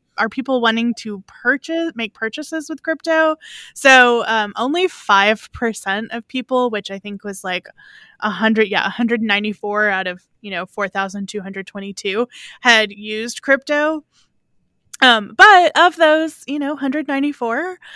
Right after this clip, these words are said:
um, who'd used crypto, uh, sixty-six percent said they wanted to use it for, um,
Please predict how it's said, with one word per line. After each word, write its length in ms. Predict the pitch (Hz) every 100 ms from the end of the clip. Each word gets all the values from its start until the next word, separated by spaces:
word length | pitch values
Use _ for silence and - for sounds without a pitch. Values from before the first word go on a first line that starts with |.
| - _
um, 280 | 233 226 220
who'd 300 | 208 262 220
used 360 | 240 269 277 -
crypto, 640 | 254 - 247 262 311 320 -
uh, 200 | 220 214
sixty-six 720 | - 311 - 320 - 302 -
percent 560 | - 277 233 240 277 -
said 380 | - 226 220
they 400 | 220 220 220 220 -
wanted 440 | 202 214 220 220
to 100 | 247
use 320 | 233 240 240
it 260 | 277 294 -
for, 600 | - 226 220 214 214 214 _ _ - - _ -
um, 540 | 202 190 226 277 262